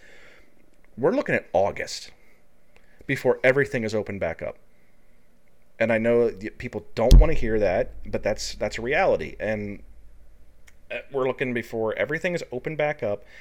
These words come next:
is August. Now, what's gonna happen between then, now and August? Well, people are going to lose their jobs.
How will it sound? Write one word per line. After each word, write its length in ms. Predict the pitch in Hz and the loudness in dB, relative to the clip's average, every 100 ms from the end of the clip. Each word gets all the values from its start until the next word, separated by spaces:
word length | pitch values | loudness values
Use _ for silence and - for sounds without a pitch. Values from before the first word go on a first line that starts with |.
| - - - | -20 -20 -14
is 120 | 117 113 | -10 -2
August. 480 | 101 82 82 - | -2 -2 -6 -6
Now, 120 | 110 107 | -4 -2
what's 180 | 127 | -4
gonna 140 | 165 131 | -6 -6
happen 240 | 139 131 | -6 -6
between 280 | 127 120 104 | -8 -6 -2
then, 180 | 110 117 | -2 -2
now 240 | 117 123 156 | -2 -2 0
and 80 | 160 | 0
August? 380 | 170 214 220 - - - - - | -2 -4 -10 -16 -20 -20 -20 -2
Well, 260 | 104 117 - - - | 0 0 -6 -18 -12
people 320 | 120 117 139 | -10 -6 -2
are 60 | 135 | -2
going 320 | 123 117 123 | 0 -2 -2
to 420 | - 127 135 143 - - - - - - - - - | -4 -6 -8 -10 -14 -16 -18 -20 -20 -20 -20 -20 -20
lose 220 | 104 85 - | -10 -10 -8
their 100 | 123 | -6
jobs. 420 | 175 175 - - | -4 -4 -6 -10